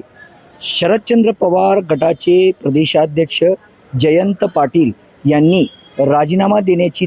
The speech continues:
तयारी दर्शवली होती आणि त्यांनी सांगितलं की, "शरद पवार साहेबांनी मला सात वर्ष संधी दिली, आता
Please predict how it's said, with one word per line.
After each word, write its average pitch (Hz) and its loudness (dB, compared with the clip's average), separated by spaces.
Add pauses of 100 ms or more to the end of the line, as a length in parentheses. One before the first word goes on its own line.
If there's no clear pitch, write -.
(120)
तयारी 147 2
दर्शवली 165 0
होती 180 0 (640)
आणि 185 0 (200)
त्यांनी 170 0
सांगितलं 190 0
की, 180 -2
"शरद 151 0
पवार 214 0
साहेबांनी 196 0 (120)
मला 160 2 (300)
सात 180 -2
वर्ष 202 0
संधी 139 2
दिली, 127 2
आता 156 0